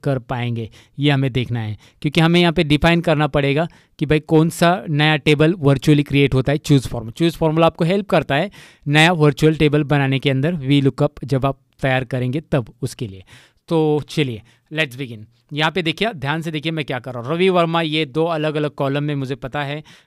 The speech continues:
मैं यहाँ पे वी लुकअप फॉर्मूला ले रहा हूँ। वी लुकअप फॉर्मूला लेने के बाद मेरे पास लुकअप वैल्यू है ये वाली, राइट, एच सिक्स मेरी लुकअप वैल्यू है,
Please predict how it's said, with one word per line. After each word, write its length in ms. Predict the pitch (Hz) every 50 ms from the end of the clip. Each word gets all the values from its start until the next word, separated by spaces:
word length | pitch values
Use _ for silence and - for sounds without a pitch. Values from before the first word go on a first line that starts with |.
| _ -
मैं 140 | 131 143 147
यहाँ 180 | 151 147 143 139
पे 140 | - 147
वी 140 | 127 127 139
लुकअप 340 | 139 139 135 - 143 120 -
फॉर्मूला 340 | 139 135 135 131 131 127 127
ले 260 | 123 123 135 147 147
रहा 100 | 151 147
हूँ। 160 | 147 165 156 - _ _ _ _ _ _
वी 100 | 135 143
लुकअप 280 | 151 151 147 160 147 -
फॉर्मूला 340 | - 147 147 147 147 147 147
लेने 220 | 143 143 143 143
के 100 | 143 147
बाद 200 | 135 143 143 135
मेरे 140 | 135 139 139
पास 240 | - 147 135 - 143
लुकअप 340 | 131 135 - 156 139 120 143
वैल्यू 240 | 131 135 135 139
है 60 | 135 131
ये 280 | 120 110 120 131 139
वाली, 320 | 139 139 139 139 143 147 - _ _ _ _ _ _ _ _ -
राइट, 340 | 117 120 127 117 113 113 - - _ _ _ _ _ _ _
एच 140 | 151 156 147
सिक्स 280 | - - 175 - - 165
मेरी 180 | 160 160 156
लुकअप 320 | 151 147 139 - 156 123 151
वैल्यू 260 | 143 139 139 139 139
है, 160 | 139 139 135